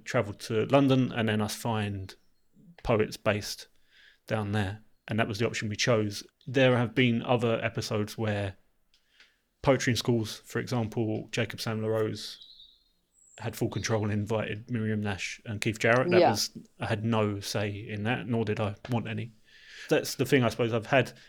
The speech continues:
Speaker 1: different roles in the podcast, and I am host and editor and producer, sometimes all at once.
Speaker 2: Yeah.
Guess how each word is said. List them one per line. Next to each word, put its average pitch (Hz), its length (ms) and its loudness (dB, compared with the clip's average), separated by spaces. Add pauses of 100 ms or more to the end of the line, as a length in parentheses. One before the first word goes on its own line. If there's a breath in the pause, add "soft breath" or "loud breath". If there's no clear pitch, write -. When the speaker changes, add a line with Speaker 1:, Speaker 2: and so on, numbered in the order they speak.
(400 soft breath)
Speaker 1:
different 117 380 0
roles 113 640 -2 (180)
in 104 140 -4
the 104 60 -6
podcast, - 680 -8
and 107 220 -8
I 113 160 0
am 113 240 -2 (720 soft breath)
host 110 480 0
and 104 220 -6
editor 104 500 -2 (100)
and 107 300 -4
producer, 107 600 -6 (840)
sometimes 104 560 -4
all 110 160 -2
at - 60 -8
once. - 580 -2 (360)
Speaker 2:
Yeah. 190 400 8